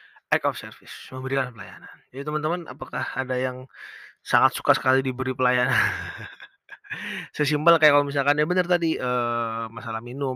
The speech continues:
ya kalau lagi main badminton atau misalkan, eee,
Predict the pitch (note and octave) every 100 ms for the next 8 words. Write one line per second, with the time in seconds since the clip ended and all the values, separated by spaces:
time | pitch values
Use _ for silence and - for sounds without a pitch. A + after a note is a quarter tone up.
0 | C3 A2+ A2+ A2+ A2+ A2 A2 G#2+ B2+ C3
1 | A#2+ A#2+ C3+ B2+ A#2+ A#2 B2+ C#3 - _
2 | - - _ _ _ _ _ - _ C3
3 | C3+ C3+ C3+ C3+ C3+ C3 C3